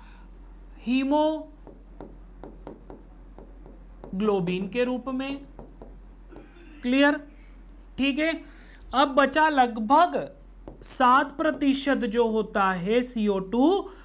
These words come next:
वो क्या होगा, सीओ टू जो होगा वो क्या हो जाएगा, वो प्लाज्मा में, प्लाज्मा में घुल जाता है, में घुलित अवस्था में।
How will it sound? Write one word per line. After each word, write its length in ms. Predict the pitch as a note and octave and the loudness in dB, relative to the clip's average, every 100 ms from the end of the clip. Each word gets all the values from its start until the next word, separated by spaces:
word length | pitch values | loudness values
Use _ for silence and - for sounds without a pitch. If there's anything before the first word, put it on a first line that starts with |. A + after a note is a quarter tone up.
| - F#3+ | -12 -6
वो 320 | E3+ C4+ E4+ | 0 0 0
क्या 220 | E4+ D4 | 0 2
होगा, 880 | C4+ A#3 G3+ F3+ F#3 G#3 C4 F4 E4 - - | 2 0 -4 -4 0 4 4 2 -6 -18 -20
सीओ 420 | - - A3+ A#3+ C#4 | -18 -10 -6 -2 -2
टू 240 | C4+ C#4+ | -2 -2
जो 200 | A3 A#3 | 0 -2
होगा 580 | G#3 G3+ F#3 G3+ B3+ - - - - - - - - - | 0 -2 2 4 4 0 -16 -20 -20 -20 -20 -20 -20 -12
वो 280 | F3+ G#3 C4+ | -4 2 2
क्या 200 | C4+ C4 | 2 2
हो 200 | A#3 A#3+ | 2 0
जाएगा, 640 | A3 A3 G#3+ G#3 B3+ E4+ E4 - - | 0 2 2 2 2 2 -4 -20 -4
वो 140 | A3+ D#4 | 0 0
प्लाज्मा 800 | D#4 C4+ A3+ A3 G3+ A#3+ C#4+ C4+ | 2 4 4 4 0 0 2 2
में, 340 | G#3 D3 B2+ - - - - - - - - - - - - - - - - - - - - - | 0 -4 -8 -16 -20 -20 -20 -20 -20 -20 -20 -20 -20 -20 -20 -20 -20 -20 -20 -20 -20 -20 -20 -6
प्लाज्मा 640 | A#3+ A3 G#3+ G#3 B3 C#4 | 2 4 2 -2 0 2
में 460 | C4 G#3 A3 G3+ F3 | 2 -2 -4 -6 -10
घुल 340 | F3 A3+ A3+ | -4 -4 -2
जाता 340 | F#3 E3+ D#3 D#3+ | -4 -4 -6 -8
है, 120 | E3 | -6
में 300 | G3 B3+ G#3 | -6 -6 -6
घुलित 380 | F#3 G#3 A3 F#3 | -4 -2 -2 -4
अवस्था 480 | D#3 C#3+ - C3+ | -6 -8 -12 -14
में। 200 | - B2 | -14 -18